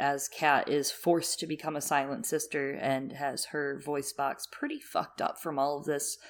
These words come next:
as she goes on to become kind of an agent of fiery vengeance, right? As we finish, finish out Kat's arc as she's brought back to life later on.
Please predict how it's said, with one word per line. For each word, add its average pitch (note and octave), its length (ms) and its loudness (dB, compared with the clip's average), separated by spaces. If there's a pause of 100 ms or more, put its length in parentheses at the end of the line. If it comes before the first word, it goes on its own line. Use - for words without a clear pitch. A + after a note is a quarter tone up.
(360)
as D3+ 140 0
she C#3 140 0
goes C#3 240 2
on C#3 160 4
to C#3 60 0
become D3+ 380 -4
kind E3 340 -4
of E3 220 -2
an F#3+ 280 0 (100)
agent A3 640 4
of G#3 440 2
fiery A3+ 540 4
vengeance, E3+ 960 2 (320)
right? B2+ 380 -2 (260)
As C#3+ 240 -4
we C#3+ 240 -4 (160)
finish, - 420 -4 (460)
finish G#3+ 360 4
out F3 320 8 (400)
Kat's - 440 4
arc C#3+ 280 4
as C#3+ 80 0
she's C#3 220 -2
brought C#3 360 4
back C#3 260 2
to - 100 -6
life C#3+ 400 -4
later - 320 -6
on. - 280 -4